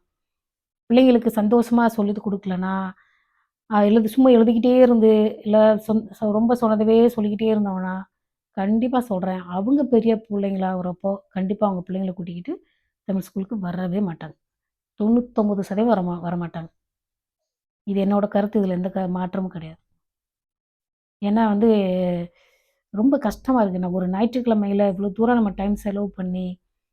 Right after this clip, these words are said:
அதை படிக்கணும், எழுதணும், ஹோம்வொர்க்கு, இன்னும் கொஞ்சம் சந்தோஷமா, இன்னும் கொஞ்சம் நல்ல ஒரு மெத்தடாலஜியோட நம்ம கிளாஸ் எடுத்தோம்னா பிள்ளைங்களுக்கு வந்து, அதாவது ஒண்ணு, ரெண்டு, மூணு, நாலு, அஞ்சுன்னு போறப்ப அந்த பிள்ளைங்க சூப்பரா படிக்கும். நான் என்னோட, அ, நல்ல அக்கறையோட தான் நான் சொல்றேன்.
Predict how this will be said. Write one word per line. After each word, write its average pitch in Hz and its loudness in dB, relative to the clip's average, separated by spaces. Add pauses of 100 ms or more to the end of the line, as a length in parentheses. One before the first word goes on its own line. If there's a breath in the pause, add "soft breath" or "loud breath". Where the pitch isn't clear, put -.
(140)
அதை 185 -8
படிக்கணும், 190 -4
எழுதணும், 185 -2
ஹோம்வொர்க்கு, 185 -4 (300)
இன்னும் 294 4
கொஞ்சம் 226 2
சந்தோஷமா, 233 2 (600)
இன்னும் 277 2
கொஞ்சம் 233 4
நல்ல 226 4
ஒரு 233 4
மெத்தடாலஜியோட 208 2
நம்ம 196 -4
கிளாஸ் 202 -4
எடுத்தோம்னா 185 -12 (120)
பிள்ளைங்களுக்கு 226 2
வந்து, 196 -4 (360 soft breath)
அதாவது 277 4 (840)
ஒண்ணு, 269 8
ரெண்டு, 269 6
மூணு, 247 8
நாலு, 226 6
அஞ்சுன்னு 214 2
போறப்ப 202 2
அந்த 269 0
பிள்ளைங்க 220 2 (100)
சூப்பரா 214 -2
படிக்கும். 180 -10 (200)
நான் 180 -6
என்னோட, 202 2 (540 soft breath)
அ, 190 0
நல்ல 226 2
அக்கறையோட 254 4
தான் 240 2
நான் 233 4
சொல்றேன். 170 -6